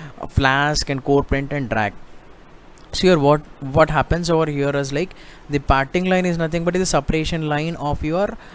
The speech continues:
upper core and the below core one. The core print is nothing but the, uh, replica,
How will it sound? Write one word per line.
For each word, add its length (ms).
upper 420
core 260
and 280
the 120
below 340
core 220
one. 240
The 220
core 240
print 280
is 120
nothing 340
but 260
the, 420
uh, 360
replica, 640